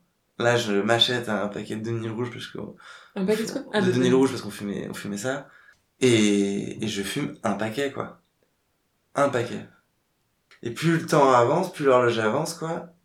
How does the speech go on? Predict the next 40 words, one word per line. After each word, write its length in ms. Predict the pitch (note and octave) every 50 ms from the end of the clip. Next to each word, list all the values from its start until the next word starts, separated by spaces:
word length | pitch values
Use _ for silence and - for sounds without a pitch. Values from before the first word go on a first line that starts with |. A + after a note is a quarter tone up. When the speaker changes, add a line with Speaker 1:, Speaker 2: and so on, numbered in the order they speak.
| _ -
Speaker 1:
et 80 | - -
plus 180 | - B2 D3 D3+
je 120 | C3 G#2+
fais, 160 | - - G2+
bah, 100 | - G2
j'arrive 200 | - G2 F#2+ F#2+
pas 100 | - B2+
à 40 | C3+
faire 120 | C3+ B2+
mon 80 | B2+ C3
choix. 320 | C3 - - - - - _ _ _ _
Parce 100 | - -
que 100 | - -
je 60 | A2 G#2
sais, 300 | - - - C3 A#2 A#2
Speaker 2:
Ouais. 200 | E2 D#2+ - - _ _ _ _ _ _ _ _ _ _ _
Speaker 1:
je 120 | - - -
sais 260 | - - A3 G#3+ -
que 80 | - -
je 80 | G2 F#2+
la 80 | F#2+
perds, 240 | G3 - - - -
en 40 | -
fait. 260 | - - - _ _ _ _ _ _ _ _ _ -
Que 100 | - G2+
je, 160 | F#2 - C#2
que 180 | D2+ F2 - G2
je 60 | -
perds 220 | A#2 G#2+ G2+ -
Speaker 2:
Que 60 | F#3+
tu 100 | F#3+ -
Speaker 1:
ma 60 | - -
Speaker 2:
perds 160 | F#3+ F#3 F#3
ta 100 | - F3
Speaker 1:
copine 20 |
qui 60 | F3
est 20 | -
à 40 | A2
Speaker 2:
meuf. 140 | G#2+ G#2+
Speaker 1:
Paris. 120 | G2+ G2+